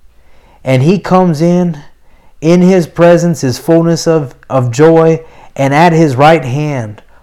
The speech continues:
are pleasures forevermore. This is what we can look forward to, my friends. Hallelujah.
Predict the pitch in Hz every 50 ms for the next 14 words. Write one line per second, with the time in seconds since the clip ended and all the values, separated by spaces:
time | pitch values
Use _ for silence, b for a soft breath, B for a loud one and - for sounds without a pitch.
0 | b b - 120 120 120 113 - - - - 135 139 139 127 - 127 123 120 110
1 | 110 - - _ _ - - _ - 113 110 107 110 110 110 113 110 107 107 107
2 | 107 107 110 110 _ _ _ _ b b b b b b b b b _ 139 151
3 | 170 160 - 147 139 123 123 139 135 120 127 131 127 127 - 113 113 120 120 113
4 | - - - 123 117 107 104 - - 117 110 107 107 107 104 - - 110 110 110
5 | 113 - - - - _ _ _ _ _ _ _ _ _ - _ _ _ _ _
6 | _ - - - - - 156 160 165 170 170 160 147 143 143 139 139 139 135 131